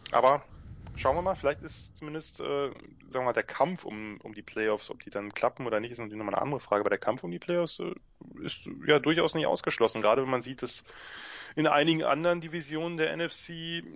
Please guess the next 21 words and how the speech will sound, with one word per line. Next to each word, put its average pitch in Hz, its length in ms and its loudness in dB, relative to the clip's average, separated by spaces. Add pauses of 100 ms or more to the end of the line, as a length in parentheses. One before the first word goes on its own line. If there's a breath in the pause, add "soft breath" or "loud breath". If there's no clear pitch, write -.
(1000)
doch, 135 320 2
sagen 147 220 2
wir 147 40 0
mal, 143 140 2
d-, 135 200 -4
dass, - 600 -14
äh, 50 340 -10
viele 202 320 2
Teams 160 340 0
mit, 139 280 0
äh, 120 200 0
vielen 165 320 4
Niederlagen 120 480 6
auf 110 120 -4
den 123 100 -10
Plätzen 123 300 -6
zwei 120 180 -2
bis 113 140 -6
vier 156 180 -4
sich 95 140 -8
tummeln. 87 340 -8